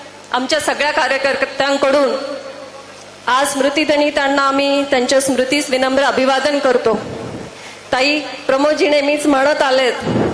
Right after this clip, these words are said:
की "लक्ष्मी जब भी आती है, कमल पे सवार होके आती है." आणि त्यांच्या ह्या वचनाची आम्हाला आठवण होत आहे. ही लक्ष्मी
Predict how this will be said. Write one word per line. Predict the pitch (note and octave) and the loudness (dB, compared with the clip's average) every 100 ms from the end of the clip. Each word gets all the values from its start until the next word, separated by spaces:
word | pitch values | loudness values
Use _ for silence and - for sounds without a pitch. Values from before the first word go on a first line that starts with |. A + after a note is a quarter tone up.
| - | -2
की | C4 | 0
"लक्ष्मी | C4+ C4 D4+ D4 | 0 0 0 0
जब | C4 B3 | 0 0
भी | D4+ D#4+ | 0 0
आती | D#4 F4 D4 | 0 0 0
है, | D#4 B3+ A3 - - - - - - - | 2 0 -2 -6 -12 -14 -16 -18 -20 -4
कमल | C#4 C#4+ D#4+ | 0 2 0
पे | E4 E4 E4+ | 2 0 2
सवार | F4 C#4+ D4+ G#4 | 2 2 2 2
होके | F#4+ D4 | 2 2
आती | D4 B3 D4 D4+ | 0 0 2 2
है." | F4+ A#3+ - - - - - - - - | 2 2 0 -4 -10 -10 -12 -12 -12 -4
आणि | B3+ D4 | 0 0
त्यांच्या | D#4 D4+ C#4+ E4+ | 0 0 2 2
ह्या | E4 E4 | 2 2
वचनाची | D4+ D4 F#4 E4+ F4 | 2 2 2 2 2
आम्हाला | D#4+ D4 D4+ D#4 D#4 C4 | 2 2 2 2 2 0
आठवण | C4 C#4 D#4+ G4 | 0 0 2 2
होत | D#4+ D4+ | 2 2
आहे. | C#4 D#4+ A3+ - - - - - - - - - - - - - | 0 0 -2 -4 -10 -12 -12 -12 -14 -14 -14 -14 -16 -16 -16 -10
ही | - F4 F#4+ | -2 2 2
लक्ष्मी | E4 E4 - F4 G#4 F#4+ | 0 0 0 2 2 0